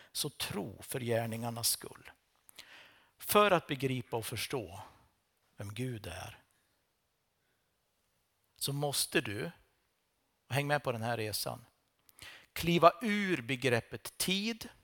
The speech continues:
pli-, kliva ur begreppet rum och p-, kliva ur begreppet materia. Häng med mig på den resan. Nu kliver vi ur, ur rummet. Nu kliver vi ur tiden.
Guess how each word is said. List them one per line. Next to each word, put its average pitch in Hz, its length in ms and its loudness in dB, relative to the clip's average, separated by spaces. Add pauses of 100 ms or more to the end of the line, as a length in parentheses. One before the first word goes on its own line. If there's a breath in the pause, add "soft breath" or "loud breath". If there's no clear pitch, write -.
(1300 soft breath)
pli-, - 260 -4
kliva 147 360 6
ur 160 220 -2
begreppet 120 640 -2
rum 120 580 -2 (680)
och - 180 -8
p-, - 80 -16 (160)
kliva 131 340 0
ur 123 140 -2
begreppet 113 580 -2
materia. - 680 -6 (2750)
Häng 143 180 -6
med 143 160 0
mig 107 100 -2
på - 100 -14
den 107 160 -6
resan. 104 480 -6
Nu 214 160 6
kliver 180 320 4
vi 165 120 6
ur, 151 260 6 (100)
ur 147 320 0
rummet. 135 680 -2 (420 loud breath)
Nu 185 140 4
kliver 190 360 6
vi 165 140 4
ur 170 180 4
tiden. 127 640 4